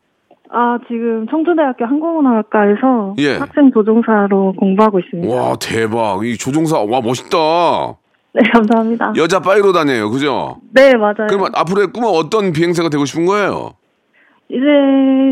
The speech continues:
Speaker 1: 저희 민항-, 저는 민항기 조종사가 꿈이라서요.
Speaker 2: 네.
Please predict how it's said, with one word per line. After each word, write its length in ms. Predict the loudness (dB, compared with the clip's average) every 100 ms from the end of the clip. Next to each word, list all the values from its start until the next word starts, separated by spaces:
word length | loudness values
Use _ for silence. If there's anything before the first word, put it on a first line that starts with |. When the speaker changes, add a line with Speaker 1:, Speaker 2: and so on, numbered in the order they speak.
| 0
Speaker 1:
저희 280 | 2 4 2
민항-, 580 | 0 2 2 4 2 2
저는 240 | 2 2
민항기 380 | 2 0 0 -2 -4
조종사가 420 | -6 -6 -6 -6
꿈이라서요. 800 | -2 0 0 0 0 -2 -2 -4 -2
Speaker 2:
네. 320 | -2 -4